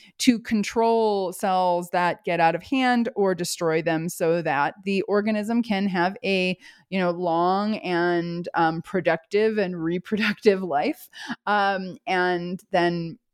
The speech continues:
be more likely to pass along those genes that code for, um, having,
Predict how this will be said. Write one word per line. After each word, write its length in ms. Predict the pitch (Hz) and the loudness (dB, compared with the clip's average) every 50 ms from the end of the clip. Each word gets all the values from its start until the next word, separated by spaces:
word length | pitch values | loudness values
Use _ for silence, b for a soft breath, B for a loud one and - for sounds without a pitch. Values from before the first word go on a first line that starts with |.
| _ _ - | _ _ -6
be 120 | - 185 180 | -2 0 0
more 200 | 175 170 165 165 | 0 0 0 4
likely 420 | 175 208 226 220 226 208 180 185 | 4 4 4 4 2 -4 -4 -4
to 260 | 185 - - 214 220 | -6 -4 -4 -4 -4
pass 340 | 214 - - 175 165 190 - | -4 -2 0 0 2 0 0
along 560 | 196 190 175 151 156 156 151 151 156 156 160 - b b b b b b - | -4 -2 0 0 2 2 2 0 -2 -4 -6 -10 b b b b b b 2
those 260 | 156 147 131 156 165 - | 2 4 4 2 0 -4
genes 460 | - 180 180 180 165 156 175 175 170 | -4 -2 0 2 2 0 0 -2 -2
that 260 | 165 151 151 147 - - - | -2 -2 -2 -2 -4 -8 -6
code 380 | 277 285 240 196 185 170 170 | -2 0 0 0 0 -2 -4
for, 600 | - - 170 156 156 160 160 160 156 156 156 156 B B B B B B - | -8 -4 -2 0 0 0 0 0 0 -2 -2 -4 B B B B B B -2
um, 400 | 160 156 156 151 151 156 147 - - _ _ - | 0 0 0 -2 -4 -6 -10 -12 -14 _ _ -8
having, 760 | - - 185 170 160 160 160 170 165 160 156 160 160 165 170 | -2 4 4 4 4 4 2 0 0 0 -2 -4 -6 -8 -10